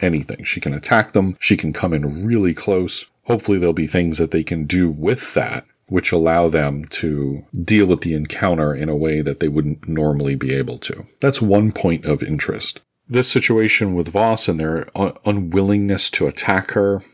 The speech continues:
and their concentration on her, uh, allies, I think will freak her out a little bit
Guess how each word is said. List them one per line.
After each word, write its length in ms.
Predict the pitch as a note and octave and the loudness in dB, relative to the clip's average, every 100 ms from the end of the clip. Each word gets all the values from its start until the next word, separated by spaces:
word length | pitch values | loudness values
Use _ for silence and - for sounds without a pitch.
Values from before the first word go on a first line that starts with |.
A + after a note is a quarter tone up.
| - - | -20 -6
and 180 | F2 E2+ | -4 0
their 120 | D2 | -2
concentration 1300 | - - C3+ B2 G#2+ F2+ - - F#2+ F#2+ - G2 G2 | -2 -2 0 0 -2 -4 -4 -2 0 2 0 0 -2
on 460 | - D#2+ D#2+ E2 D#2+ | -4 0 0 0 -4
her, 840 | - - F#2 D#2+ D#2+ D#2 D#2 - | -8 -2 2 4 4 4 0 -4
uh, 240 | D#2 D2 - | -6 -6 -4
allies, 680 | E2+ F#2 F#2+ G2 G#2 G#2 - - - - | 0 2 2 2 0 -2 -4 -8 -20 -6
I 80 | - | -2
think 260 | A2+ A2+ - | 0 0 0
will 320 | F2+ E2+ E2 | 0 2 0
freak 380 | - - G2+ - | -2 -2 -2 -2
her 320 | - F2+ D#2 | -4 0 2
out 280 | D2 - - | 0 -2 -2
a 80 | G#2 | -2
little 240 | A2 A#2+ B2 | 0 2 2
bit 220 | C3 | 0